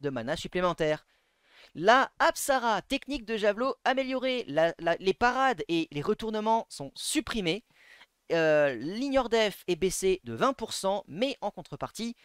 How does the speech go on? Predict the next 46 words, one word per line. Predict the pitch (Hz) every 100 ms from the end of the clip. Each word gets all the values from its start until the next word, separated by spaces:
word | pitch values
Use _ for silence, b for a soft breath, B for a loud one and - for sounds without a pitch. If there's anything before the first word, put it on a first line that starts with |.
| b b -
tous | 285
les | 233
skills | - 202 147
spécial | - - 240 208 170
actifs | - 208 247 -
sont | - - 277 277 _ -
affectés | 220 196 - 220 233 _ -
par | 226 240 -
la, | 123 151 202
les, | 170 180 -
la, | 151 127
les | 151 143 135
vingt | 202 240
pour | 202
cent | - 233 -
d'ignore | - 262 269
def. | 202 147 - -
C'est | - 123
justement | 120 185 180 156 214 B B B
un | 165 143
bien, | 117 -
un | 170
mal | 190 220 220 _
pour | 220 226
un |
bien. | 214 143 107
C'est, | - 117 _
pour | 151
moi, | 190
c'est | 233 202
plutôt | 180 190
un | 202 -
up. | 113 - B B B B B B B -
Ensuite, | 269 - 277 233
la | 131 117 202
Shakti, | 294 294 269 - 220 233 -
le | 151
passif | 165 170 - 196 180
de | 139 131
assimilation | 208 254 - 240 202 - - 170 185
qui | - 151
supprime | - - 269 - 180 120
les | 123 214
dégâts | 190 185
de | -
combo | 147 139